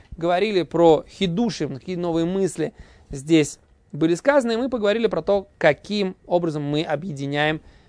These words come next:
э, дворы в переулке, и какие законы сказали мудрецы из Пумпедиты, Гемара привела их, э, здесь. А вопросы на эти законы и на продолжение этого диалога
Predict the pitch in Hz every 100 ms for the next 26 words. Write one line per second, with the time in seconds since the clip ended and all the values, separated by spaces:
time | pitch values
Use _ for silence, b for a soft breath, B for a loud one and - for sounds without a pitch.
0 | b - 143 135 131 143 143 156 160 -
1 | 151 185 294 262 233 226 b b _ 196
2 | 254 - - 160 147 247 285 214 196 190
3 | 190 185 - - 147 143 160 180 196 -
4 | - - 165 156 143 - 180 160 - 151
5 | 131 151 240 233 170 143 139 165 190 -
6 | _ - 147 131 135 143 - _ - 143
7 | - - - - _ - - 139 131 202
8 | 151 135 185 240 b b b - 156 165
9 | 311 285 220 180 170 170 175 190 202 302
10 | 302 226 196 202 - 185 180 160 151 151
11 | 175 160 151 151 143 - - 190 240 269
12 | 240